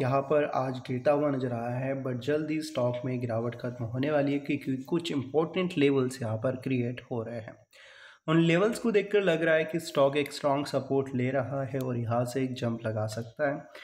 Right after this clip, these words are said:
तो वीडियो को एंड तक देखना। रैक के डिविडेंड क्या हमें मिल सकता है, उसको भी हम डिस्कस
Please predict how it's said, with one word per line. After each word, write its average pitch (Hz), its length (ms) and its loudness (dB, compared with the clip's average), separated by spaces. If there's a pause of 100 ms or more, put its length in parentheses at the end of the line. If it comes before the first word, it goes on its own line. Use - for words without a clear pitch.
(240)
तो 127 80 0
वीडियो 131 260 4
को 180 160 2
एंड 156 200 0
तक 160 80 -2
देखना। 131 520 0
रैक 120 400 -2
के 147 100 0
डिविडेंड 123 540 -2
क्या 123 140 -2
हमें 123 200 2
मिल 123 200 0
सकता 139 360 -2
है, 127 60 0
उसको 117 280 -4
भी 131 120 -2
हम 127 100 0
डिस्कस 123 320 -4